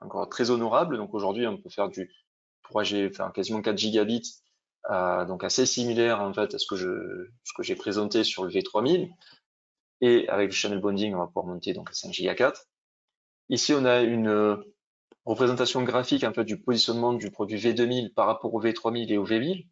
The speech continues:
Donc on rejoint un petit peu ce qu'on est, ce qu'on a indiqué.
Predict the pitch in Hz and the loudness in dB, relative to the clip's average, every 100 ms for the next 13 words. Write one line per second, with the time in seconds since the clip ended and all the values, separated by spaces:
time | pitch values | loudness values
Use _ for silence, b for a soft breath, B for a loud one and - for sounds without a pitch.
0 | - 104 101 98 92 113 110 117 107 113 | -10 -8 -6 -6 0 2 4 2 2 -2
1 | - 123 120 107 104 101 98 - - 104 | 2 2 2 -2 -2 -2 -4 -6 -2 0
2 | 110 107 113 123 123 | 0 0 0 2 2